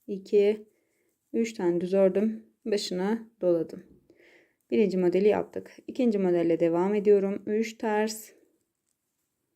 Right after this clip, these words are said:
bir düz. Bu iki ilmeğimin yönünü çevirip sağ tarafa doğru kesiyorum. Üç tane düzümü örüyorum.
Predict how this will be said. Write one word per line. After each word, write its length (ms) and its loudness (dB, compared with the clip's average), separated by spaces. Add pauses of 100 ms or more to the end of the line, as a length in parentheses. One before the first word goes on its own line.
(760)
bir 360 4
düz. 460 -4 (640)
Bu 120 -4
iki 220 -8
ilmeğimin 760 0
yönünü 420 -2
çevirip 640 -2 (840)
sağ 340 -6
tarafa 300 -6
doğru 220 0
kesiyorum. 500 -8 (640)
Üç 240 -2
tane 400 -2
düzümü 320 -4
örüyorum. 640 2